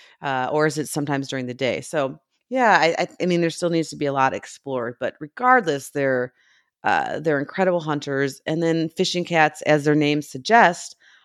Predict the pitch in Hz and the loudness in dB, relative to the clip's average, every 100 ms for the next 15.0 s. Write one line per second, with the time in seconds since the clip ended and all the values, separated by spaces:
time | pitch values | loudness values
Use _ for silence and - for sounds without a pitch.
0 | _ - 156 143 - 156 - - 160 143 | _ 2 6 6 4 -2 -4 -8 0 0
1 | 143 151 151 - 262 277 - - - - | 0 -2 -6 -4 0 0 -2 -10 -20 -20
2 | _ _ - - 147 139 135 131 123 - | _ _ -12 -2 2 4 4 4 4 2
3 | - - 147 160 165 165 156 - 165 147 | -4 -2 6 6 6 2 0 0 0 2
4 | 139 156 160 156 - 180 214 226 202 180 | 2 2 0 -4 -6 -6 0 0 -2 -6
5 | - 165 165 156 139 131 123 139 165 190 | -2 4 4 4 0 -6 -6 -2 0 0
6 | 208 208 _ - - 156 151 160 156 160 | -2 -4 _ -20 -4 0 4 6 4 4
7 | 170 135 139 156 196 160 127 123 143 131 | 2 4 2 2 -2 -4 0 0 -2 -4
8 | 139 135 131 135 143 156 160 156 - - | -2 0 0 0 4 6 6 4 -2 -4
9 | 170 147 143 139 139 - 156 139 147 143 | 4 6 6 4 0 -4 -6 -4 -4 -4
10 | 131 127 - 139 131 131 139 151 135 113 | -6 -8 -6 -2 -2 -2 -2 2 2 2
11 | 113 190 - _ _ _ - - - 180 | 0 -4 -8 _ _ _ -20 -16 0 4
12 | 180 175 175 175 180 - - 302 311 294 | 6 4 0 2 0 0 -2 4 6 4
13 | 202 - 185 170 175 160 156 156 156 151 | 2 -2 -4 0 4 6 6 4 -2 -4
14 | 156 151 139 143 143 165 156 147 143 | -2 0 2 -2 -6 -4 -4 -2 -4